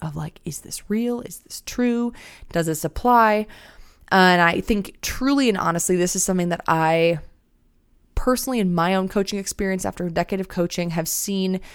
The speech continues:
definitely seen some of these principles in practice in many ways. And so I think there's validity to considering some of these approaches. Once again, we are all individuals, and so we can't ever blanket statement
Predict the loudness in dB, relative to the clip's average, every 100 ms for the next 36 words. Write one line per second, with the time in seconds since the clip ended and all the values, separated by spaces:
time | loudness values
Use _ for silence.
0 | -20 _ _ 2 2 4 0 0 0 -2
1 | 0 0 0 -2 -2 -2 0 -2 -2 -4
2 | -2 -2 -4 -4 -2 -2 -2 -2 -2 -2
3 | -6 -10 -14 -6 -6 -2 -2 0 2 2
4 | 0 -4 -4 -4 -2 0 2 0 -2 -6
5 | -6 -8 -2 0 0 0 0 -2 -2 -2
6 | -2 -4 0 -2 0 -4 -4 -8 -18 -20
7 | -20 _ 2 2 2 2 0 2 0 0
8 | 0 0 0 -4 -6 -4 -4 -4 -4 -4
9 | -4 0 2 0 -2 -6 -6 -2 -2 -2
10 | -2 -4 -6 -6 -8 -6 -6 -4 -6 -6